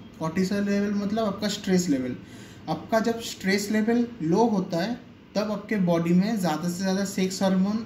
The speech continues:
and testosterone boost होता है। आपको पता है, stress is the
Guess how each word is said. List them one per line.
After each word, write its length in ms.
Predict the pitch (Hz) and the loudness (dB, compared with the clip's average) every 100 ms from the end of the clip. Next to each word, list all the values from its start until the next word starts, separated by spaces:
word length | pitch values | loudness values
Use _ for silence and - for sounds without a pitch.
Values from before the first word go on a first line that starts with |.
| - 156 | -8 -6
and 240 | 165 170 | -4 0
testosterone 680 | 165 - 190 - 185 208 240 - - - - | -2 0 -2 0 0 0 0 -4 -12 -18 -4
boost 280 | 165 214 - | 2 2 2
होता 200 | 151 135 | -2 -2
है। 140 | 120 - - - - | -8 -10 -16 -12 -4
आपको 240 | 175 - | -2 -2
पता 280 | - 185 190 | 0 0 0
है, 140 | 214 214 | -2 -4
stress 760 | - - 190 214 - - 175 | -8 -2 0 0 -4 -6 0
is 100 | 175 165 | 0 2
the 80 | 180 | 0